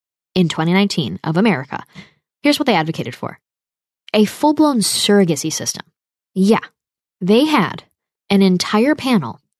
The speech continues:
dedicated to talking about the expectations of family and women and all that stuff. And one of the speakers was specifically talking about how we need to free women from the oppression of having to give birth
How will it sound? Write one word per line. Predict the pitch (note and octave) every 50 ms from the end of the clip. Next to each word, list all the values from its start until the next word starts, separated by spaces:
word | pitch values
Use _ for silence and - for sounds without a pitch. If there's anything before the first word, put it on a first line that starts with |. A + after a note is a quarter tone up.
| _ _ -
dedicated | - G#3 G#3 A3 A#3+ - - A#3 A3 A3+ G#3+ G3 -
to | G#3 F#3+
talking | - - F#3+ G3 - - F#3+ F3
about | F3 D#3+ E3+ D#3 D3+ D3+ C#3+ - -
the | - F3+ -
expectations | F#3 - - - F3+ D#3 - - - - A#3 G#3+ G#3+ - - G3+ F#3+ F#3 F#3 F3 E3+ D#3
of | B2+ -
family | _ G#3+ G#3 G3+ G3+ F#3+ G3 F#3 E3+
and | D3+ C3 E3
women | F#3 F#3+ F#3 F3 F3+ E3+
and | E3 D#3+
all | D#3 D#3
that | D#3 C3 -
stuff. | - - D#3+ D3 C#3+ - _ _ - - - - - - _ _ -
And | F#3+ F#3+ F#3+ F#3 F3+ - - _ _ _ _
one | F3+ F#3 G3+ A3
of | B3+ C#4
the | D4 C#4+
speakers | - - - G#3 F#3+ F3+ - - A2 - - D#3 - - - - _ _ _ _
was | F3+ F#3 F3+
specifically | - - - G3 G3 - - A#3+ A3+ - C#4+ C#4 - D4 C4+
talking | - - E3 D#3 D#3 - D#3+ D3
about | D3 C#3+ C#3 B2+ -
how | - - D#3+ D#3
we | D#3 E3 E3
need | D#3+ E3 D#3+ D#3+ D#3+ -
to | - - D3+ D3 D3
free | - - - - F3+ F#3 G#3 B3 B3
women | G#3+ G3 F#3 E3+ D#3 C#3 C3+ C#3+
from | - - D#3+ D#3
the | D#3 - -
oppression | D3 - - - - C#3+ C#4+ - - - - C3+ C3 A#2 - - _ _ _ _ _ _ _ _ _ -
of | F#3+ E3+
having | - E3+ F3+ F3 F3+ F3
to | E3+ - E3+
give | D#3 D#3+ D#3+ F3 E3+ D#3+ -
birth | D3 C#3+ A#2+ - D3 - _ - - -